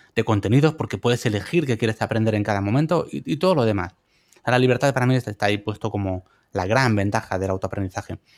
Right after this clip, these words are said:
Sin embargo, las desventajas, eh, también es importante tenerlas en cuenta y, y saber dónde te metes. Cuando digo autoaprendizaje, estoy pensando en que alguien se tire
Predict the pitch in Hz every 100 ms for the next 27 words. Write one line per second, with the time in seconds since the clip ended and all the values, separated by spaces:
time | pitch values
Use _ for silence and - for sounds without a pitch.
0 | _ _ _ _ - - 113 110 139 190
1 | 190 - _ _ _ - 113 104 - _
2 | 113 110 107 98 95 95 117 - 185 -
3 | _ _ _ _ _ - - - 113 170
4 | 190 156 131 120 110 110 107 110 104 98
5 | 92 113 147 190 117 90 107 110 120 131
6 | 113 101 113 117 92 - _ _ _ _
7 | _ _ _ _ _ - 117 117 156 196
8 | 165 120 107 110 113 170 - _ _ -
9 | 127 - 117 151 135 151 135 117 120 160
10 | 165 - _ _ _ _ _ _ _ -
11 | - 113 131 180 -